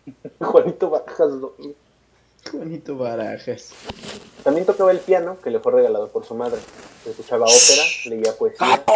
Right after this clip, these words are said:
Speaker 1: dirigió una revista. <clears throat> Incluso se casó dentro del penal con una mujer que conoció, ya siendo un convicto.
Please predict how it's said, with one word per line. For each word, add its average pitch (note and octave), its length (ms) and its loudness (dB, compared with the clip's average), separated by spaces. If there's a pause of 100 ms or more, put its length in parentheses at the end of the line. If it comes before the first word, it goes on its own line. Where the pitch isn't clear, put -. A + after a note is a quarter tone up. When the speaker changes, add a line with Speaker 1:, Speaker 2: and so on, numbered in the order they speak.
(120)
Speaker 1:
dirigió C3 280 -6
una C3+ 200 -6
revista. B2 540 -2 (480)
<clears throat> - 420 -10
Incluso E3+ 640 0
se B2 160 -6
casó C#3 260 0
dentro C#3 280 -4
del A2+ 160 -2
penal A#2+ 420 -6
con A2 160 -6
una A#2 160 -8
mujer A2+ 460 -6
que A2 100 -18
conoció, A2+ 520 -10 (300)
ya B2 140 4
siendo G#2 320 -8
un G2+ 80 -12
convicto. G#2 540 -12